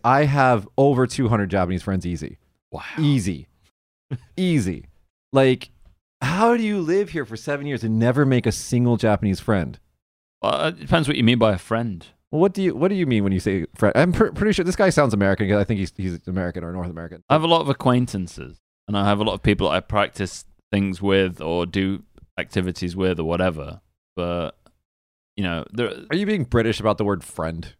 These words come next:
Speaker 2: Yes.
Speaker 1: What's a friend in Britain?
Speaker 2: What is a friend?
Speaker 1: <laughs> Let's get all philosophical. What, what is, what is a friend?
Speaker 2: What is a friend?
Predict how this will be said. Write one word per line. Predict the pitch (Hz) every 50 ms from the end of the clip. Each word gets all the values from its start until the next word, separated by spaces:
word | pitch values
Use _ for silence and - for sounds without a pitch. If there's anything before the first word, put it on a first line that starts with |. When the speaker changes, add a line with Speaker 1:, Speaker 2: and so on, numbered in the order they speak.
| _
Speaker 2:
Yes. | - 95 90 85 - - -
Speaker 1:
What's | 156 180 -
a | 240 220
friend | - - - 139 131 123 110 117
in | - 117 107 101
Britain? | 87 101 87 85 87 85 - - _ _ _ _ _ _ _ _ _ _ _ _ - 90 -
Speaker 2:
What | - 98 98 73
is | 95 98
a | 107 98
friend? | - - 85 78 78 76 76 - -
Speaker 1:
<laughs> | 156 - - 175 165 - - - 381 359 - - - - - -
Let's | - 135
get | - 165
all | 127 107
philosophical. | - - 101 90 - 90 85 85 95 - -
What, | 107 - -
what | - 175
is, | 175 147 107 - -
what | - 123
is | 85 - -
a |
friend? | - - - - - _ _ -
Speaker 2:
What | - 135 - -
is | 131 123
a | 110
friend? | 85 - - 82 82 76 - - 71 - _